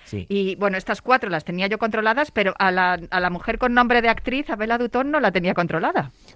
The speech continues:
Speaker 1: Pues fíjate, Bela fue una... No te voy a decir la quinta porque,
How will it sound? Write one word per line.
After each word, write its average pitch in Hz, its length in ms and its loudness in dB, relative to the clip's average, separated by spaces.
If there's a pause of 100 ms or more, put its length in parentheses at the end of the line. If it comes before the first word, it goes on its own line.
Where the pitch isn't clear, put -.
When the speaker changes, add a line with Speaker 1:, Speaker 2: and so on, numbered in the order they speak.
(100)
Speaker 1:
Pues 95 200 -4
fíjate, 113 340 -2
Bela 120 220 -2
fue 139 240 2
una... 127 640 0 (200)
No 117 400 2
te 160 120 0
voy 156 100 0
a 147 40 4
decir 135 220 -2
la 120 120 2
quinta 147 320 0
porque, 101 500 -2